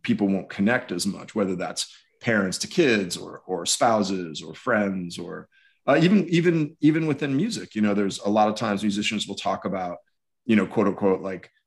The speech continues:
going solo because they wanna, you know, they don't feel like their artistic vision is expressed in a, in a band, you know? And so I think that it's, a lot of people, I think, are just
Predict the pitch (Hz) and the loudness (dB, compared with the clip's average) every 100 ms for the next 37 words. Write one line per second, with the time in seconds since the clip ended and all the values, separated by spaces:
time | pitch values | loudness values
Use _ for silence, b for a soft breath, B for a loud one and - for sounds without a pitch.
0 | _ 98 127 110 104 104 - 117 110 95 | _ -2 2 4 4 2 4 4 4 2
1 | 92 90 98 104 92 98 98 98 95 95 | -2 -6 -4 -4 -2 0 0 -2 -4 -6
2 | - 110 104 92 104 101 101 - 101 95 | 2 4 4 2 0 0 -2 -2 0 -2
3 | 87 98 95 95 104 95 92 90 120 113 | -4 -4 -4 -4 -6 -6 -6 0 2 4
4 | 107 95 92 90 90 - 92 87 - - | 2 -2 -6 -10 -8 -6 -4 -4 -6 -8
5 | - 98 92 90 90 _ _ _ _ _ | -6 -4 -4 -8 -12 _ _ _ _ _
6 | - 107 95 107 139 107 78 - _ 104 | -2 0 2 2 2 0 -6 -12 _ 0
7 | 101 98 98 - 107 101 135 135 113 104 | 0 0 0 2 2 2 -2 0 2 4
8 | 101 b b _ _ - 123 - - - | 2 b b _ _ 0 0 2 -2 0
9 | 113 117 127 123 123 - 101 98 98 101 | 2 4 2 0 -4 -4 -2 -2 -2 -4
10 | 98 95 90 101 - - - | -4 -4 -4 -4 -4 -6 -12